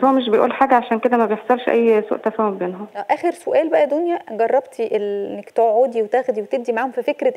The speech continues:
Speaker 2: انتوا ل-، ليه واخدين مني موقف؟ يعني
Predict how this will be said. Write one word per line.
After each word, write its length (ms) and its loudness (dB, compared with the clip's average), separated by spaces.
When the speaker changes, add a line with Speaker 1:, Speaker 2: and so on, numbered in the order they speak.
Speaker 2:
انتوا 420 0
ل-، 340 -2
ليه 120 2
واخدين 400 4
مني 220 -4
موقف؟ 420 -2
يعني 260 -4